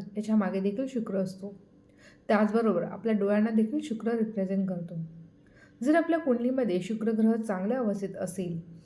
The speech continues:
तर आपल्याला सुख, वैभव, संपत्ती याची कधी कमतरता भासत नाही. ग्लॅमर आपल्याला खूप भेटतं. चांगले कपडे घालणे, फिरणे, चांगले खाणे, अ, चांगल्या चांगल्या गोष्टींचा वापर करणे याची आपल्याला आवड असते.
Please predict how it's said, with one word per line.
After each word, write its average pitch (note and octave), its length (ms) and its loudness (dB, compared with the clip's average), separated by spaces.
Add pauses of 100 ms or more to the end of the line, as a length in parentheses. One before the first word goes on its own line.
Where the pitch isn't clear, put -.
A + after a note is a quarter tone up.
(240)
तर G#3+ 40 4
आपल्याला G3+ 540 0 (280)
सुख, A3+ 320 -4
वैभव, F#3+ 380 2
संपत्ती G3+ 560 -4
याची F#3+ 300 -2
कधी A3 240 0
कमतरता F#3+ 560 -2
भासत G3+ 380 -2
नाही. E3 360 -2 (760)
ग्लॅमर G#3+ 420 4
आपल्याला G#3+ 360 0 (100)
खूप G#3+ 200 -2
भेटतं. F#3+ 420 0 (360)
चांगले G#3+ 260 6
कपडे C4 420 4
घालणे, G#3+ 400 4 (120)
फिरणे, A3 500 2 (300)
चांगले G3 340 2
खाणे, G#3 420 4 (460)
अ, G3 400 4
चांगल्या G3+ 280 2
चांगल्या G#3+ 240 2
गोष्टींचा G#3 500 2
वापर G3+ 320 -2
करणे F3 400 -2 (400)
याची G#3+ 200 2
आपल्याला G3+ 340 0
आवड F#3+ 360 0
असते. - 440 -10